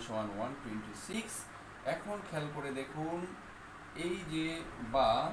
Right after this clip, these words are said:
a to the power five plus one by a to the power five, এখন এটা যেহেতু প্লাস আছে, অপর পাশে গেলে হয়ে যাবে মাইনাস। একশো ছাব্বিশ থেকে যদি থ্রি যায়, থাকে হচ্ছে ওয়ান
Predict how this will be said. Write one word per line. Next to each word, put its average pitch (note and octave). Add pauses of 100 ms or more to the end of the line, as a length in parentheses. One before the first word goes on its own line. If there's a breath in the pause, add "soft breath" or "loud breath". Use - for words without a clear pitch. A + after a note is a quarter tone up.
(720)
a -
to F3
the F3
power C3+ (100)
five B2 (120)
plus A#2+ (260)
one D3+ (100)
by B2 (180)
a -
to A#2+
the G#2+ (100)
power G2+ (160)
five, F#3 (600)
এখন D3+ (100)
এটা D#3
যেহেতু D3+ (120)
প্লাস E3 (100)
আছে, D#3 (120)
অপর C3
পাশে C3
গেলে A#2+
হয়ে A2
যাবে G#2+ (120)
মাইনাস। C#3+ (580)
একশো - (140)
ছাব্বিশ B2 (100)
থেকে E3 (100)
যদি D#3
থ্রি D#3+ (140)
যায়, F#3 (120)
থাকে B2
হচ্ছে C3 (140)
ওয়ান G#2+